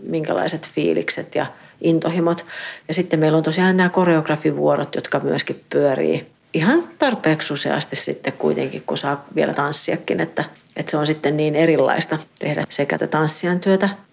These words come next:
kun sitten, että sä saat sen koreografiavuoron itsellesi, niin sitten se on niin totaalisesti erilaista, että sun täytyy olla sit vastuussa kaikesta yksin.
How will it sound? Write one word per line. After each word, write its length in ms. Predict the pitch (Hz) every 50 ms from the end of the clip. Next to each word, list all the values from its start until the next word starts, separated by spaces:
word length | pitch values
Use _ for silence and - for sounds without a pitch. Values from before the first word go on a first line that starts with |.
| _ -
kun 180 | - 156 151
sitten, 340 | 143 143 143 - - 160 165
että 220 | - - - 165
sä 180 | 160 - 143 143
saat 200 | - 151 151 -
sen 140 | - 151 151
koreografiavuoron 1300 | 147 147 147 165 160 165 156 - 156 151 - 156 - - - - - 160 156 156 - - 160 156 151 - - _ - -
itsellesi, 580 | - - - - - - - - - 143 - - - _ -
niin 360 | - 147 143 143 143 - - -
sitten 320 | - - 151 151 - - -
se 120 | - -
on 120 | 139 135 -
niin 200 | - 156 151 151
totaalisesti 920 | 151 139 143 143 - 139 131 - 156 - 170 - - - 117 123 139 - - - - - - - _ -
erilaista, 540 | 139 147 139 147 143 139 139 147 - 143
että 200 | 143 143 - -
sun 160 | - - 147 147
täytyy 320 | - 151 143 - 135 123
olla 180 | 127 131 127 147
sit 240 | - - - -
vastuussa 480 | - - 156 - - - - - - 165
kaikesta 480 | - 160 165 180 175 175 175 - - -
yksin. 500 | - - 160 - - - 165 160 160